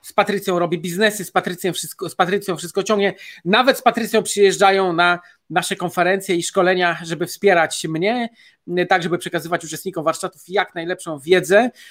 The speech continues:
Yy, właśnie nie wiem, czy to nie pewnego rodzaju fopa, że tu Patrycji nie ma, ale może to i lepiej. Patrycja została zaproszona na najbliższy maraton WIWN, ale ja myślę, że niebawem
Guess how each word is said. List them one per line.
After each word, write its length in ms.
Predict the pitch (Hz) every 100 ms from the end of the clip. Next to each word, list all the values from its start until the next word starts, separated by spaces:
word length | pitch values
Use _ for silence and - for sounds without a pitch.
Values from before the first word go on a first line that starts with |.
| - _
Yy, 560 | 175 180 185 185 180 180
właśnie 640 | 156 226 240 - 226 220 214 - _
nie 180 | 170 330
wiem, 160 | 320 269
czy 120 | 262
to 100 | 269
nie 160 | 254
pewnego 320 | 247 208 247 220
rodzaju 300 | 202 220 202
fopa, 380 | - 233 226
że 100 | 170
tu 100 | 175
Patrycji 460 | 165 190 175 170 180
nie 180 | 156 135
ma, 140 | 143
ale 200 | 220 285
może 420 | 294 320 311 269
to 160 | 254 254
i 120 | 214
lepiej. 580 | 170 151 147 143 160 185 _ _ - _
Patrycja 360 | 180 214 220 196
została 360 | 180 220 196
zaproszona 480 | 180 185 170 202 185
na 100 | 175
najbliższy 540 | 170 160 185 - -
maraton 440 | 160 175 202 196 170
WIWN, 340 | 139 190 196 -
ale 260 | 160 147
ja 180 | 139 202
myślę, 440 | 247 202 165 135 131 _ _ _
że 160 | 135 160
niebawem 600 | 202 226 190 151 156 170